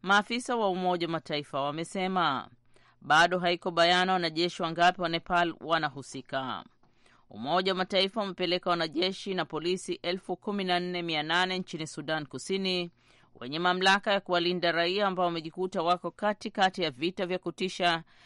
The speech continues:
kati ya majeshi ya Rais Salva Kiir na waasi. Katibu mkuu wa Umoja Mataifa Antonio Guterres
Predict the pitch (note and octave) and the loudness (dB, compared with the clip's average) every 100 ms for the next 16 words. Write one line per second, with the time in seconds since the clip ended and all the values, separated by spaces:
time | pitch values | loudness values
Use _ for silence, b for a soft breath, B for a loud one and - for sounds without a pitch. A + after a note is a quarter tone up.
0 | b _ F3 F#3+ G#3 G3 F3 F#3 F#3+ F#3 | b _ 2 2 2 0 0 0 0 0
1 | E3 E3 - E3+ D#3+ D3 - D3+ C3+ B2+ | 0 -2 -2 -2 0 -2 -4 -6 -6 -4
2 | C3+ D#3 E3 F#3 F3+ F#3+ E3 G#2+ C#2+ _ | -2 0 2 2 0 -2 -4 -4 -12 _
3 | _ _ b b b - G3 C4+ C4+ C4+ | _ _ b b b -2 0 2 0 0
4 | A3+ - A3+ G#3+ F#3+ F#3+ G3 F#3 F3+ F3 | -4 -2 2 4 4 4 2 2 -2 0
5 | F3+ F#3 G3 - F3 - F#3 F3+ E3+ E3 | 0 2 0 0 -2 0 0 0 -2 -4
6 | - F3+ F3 F3 - | 0 2 4 2 -2